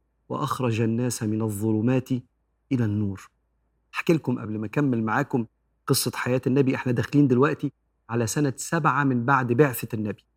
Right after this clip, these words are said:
سيدنا النبي دلوقتي داخل على سبعة وأربعين سنة. المرة اللي فاتت ختمنا بإسلام سيدنا عمر، بس أحكي لك قصة لطيفة جدًا تبين لك شخصية سيدنا عمر. لما سيدنا عمر أسلم وكبر صلى الله عليه وسلم: "الله أكبر"، وعرف الناس إنه دخل في الإسلام،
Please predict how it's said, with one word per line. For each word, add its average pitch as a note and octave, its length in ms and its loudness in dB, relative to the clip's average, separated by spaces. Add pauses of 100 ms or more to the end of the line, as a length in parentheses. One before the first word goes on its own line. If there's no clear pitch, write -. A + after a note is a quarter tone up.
(200)
سيدنا C3+ 220 0
النبي B2+ 220 6
دلوقتي C3 280 2
داخل C#3 220 0
على A2 160 -4
سبعة C3 360 0
وأربعين A2+ 540 -2
سنة. G#2+ 260 -14 (680)
المرة F3 160 8
اللي D#3+ 100 4
فاتت E3+ 280 0
ختمنا E3 460 2
بإسلام C3+ 840 0
سيدنا C3 460 2
عمر، D3+ 240 0
بس B2 240 -4
أحكي - 180 -4
لك D#3+ 140 2
قصة - 300 0
لطيفة C#3+ 360 2
جدًا D3+ 320 2 (340)
تبين D3 340 10
لك F3+ 140 4
شخصية D#3 480 2
سيدنا C3 420 2
عمر. G2+ 220 -6 (480)
لما B2 160 6
سيدنا F#3 360 4
عمر F3+ 300 2
أسلم A#2 380 0
وكبر A#2+ 520 4
صلى A#2 240 2
الله B2 140 4
عليه C3+ 120 4
وسلم: B2+ 360 2
"الله B2+ 460 4
أكبر"، B2+ 280 0
وعرف C3 400 2
الناس C#3+ 280 2
إنه B2 100 0
دخل C#3+ 280 0
في - 80 -14
الإسلام، D#3 500 0